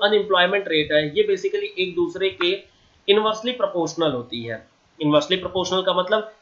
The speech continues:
ये हमें curve देखने को मिल जाता है। अब यहाँ पे अगर curve देखेंगे आप,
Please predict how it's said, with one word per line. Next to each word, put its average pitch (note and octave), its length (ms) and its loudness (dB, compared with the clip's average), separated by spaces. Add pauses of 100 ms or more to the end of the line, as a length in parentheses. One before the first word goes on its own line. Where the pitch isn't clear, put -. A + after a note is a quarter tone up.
(140)
ये A3+ 180 6
हमें G3+ 240 4
curve G3 220 2
देखने D#3+ 340 0
को F3 120 -6
मिल D#3+ 160 0
जाता B2 320 -4
है। - 240 -14
अब F#3 100 -4
यहाँ G#3 220 2
पे A#3+ 120 0
अगर G#3 240 4 (140)
curve A3 200 6
देखेंगे D#3+ 440 -2
आप, - 280 -2